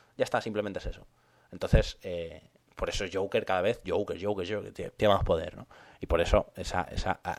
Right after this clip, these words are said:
como antes tenían poder la película romántica, quiero decir, antes era todo películas románticas, Titanic, eh, o películas de, de, de guerra, ¿no? Siempre han hecho pelicu-, ahora son todo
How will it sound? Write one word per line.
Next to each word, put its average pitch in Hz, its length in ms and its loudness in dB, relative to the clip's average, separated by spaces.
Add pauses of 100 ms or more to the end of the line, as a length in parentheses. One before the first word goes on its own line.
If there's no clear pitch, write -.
como 87 160 -4
antes 90 180 -6
tenían 98 300 -4
poder 95 240 0
la 107 220 2
película 95 320 0
romántica, 85 460 4
quiero 92 200 -2
decir, 90 260 -2
antes 95 300 -4 (200)
era 101 140 0
todo 104 160 2
películas 92 400 2
románticas, 131 480 4
Titanic, 139 800 4 (260)
eh, 85 460 0
o 85 180 8
películas 87 460 4
de, 80 300 -2
de, 80 320 -6
de 80 120 -6
guerra, 98 360 6
¿no? 110 100 0
Siempre 95 240 0
han 92 40 -2
hecho 90 140 -6
pelicu-, 90 360 -4
ahora 110 240 6
son 107 180 -4
todo 113 380 4